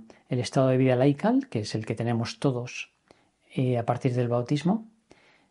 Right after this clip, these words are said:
Hay, mm, un estado de vida característico de los dones jerárquicos, que es el, el clerical, el, la vida sacerdotal. Y, y hay algunos carismas que provocan también o promueven o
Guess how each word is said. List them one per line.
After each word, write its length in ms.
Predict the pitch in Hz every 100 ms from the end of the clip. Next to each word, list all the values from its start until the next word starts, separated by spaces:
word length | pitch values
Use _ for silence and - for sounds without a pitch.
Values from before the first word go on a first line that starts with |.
| _ _ _
Hay, 500 | - 131 127 123 123
mm, 360 | 123 120 131 190 -
un 520 | 139 131 131 131 127
estado 340 | - - 139 131
de 100 | 131
vida 260 | 143 131
característico 920 | - 123 - 131 143 - 139 131 123 -
de 640 | 139 127 120 117 113 113 113 - _ -
los 400 | 175 127 123 117
dones 300 | 131 123 -
jerárquicos, 640 | 123 147 180 190 214 220
que 220 | - 101
es 180 | 123 -
el, 560 | - 120 113 113 107 110 _ _ _
el 600 | 196 120 110 113 113 107 - 135
clerical, 580 | - 120 110 110 196 240
el, 280 | - 101 104
la 100 | 104
vida 180 | 117 110
sacerdotal. 680 | 123 - 113 107 147 196 233 - _ - - - _ _ _ _ _
Y, 340 | 226 165 165 156 160 190 - -
y 100 | 190
hay 120 | 254
algunos 380 | 254 233 226 -
carismas 480 | 185 190 170 175 -
que 160 | 147
provocan 680 | 123 - 131 131 123 139 147
también 340 | 139 120 131 131
o 100 | 120
promueven 640 | 117 131 147 131 131 127
o 460 | 120 120 - -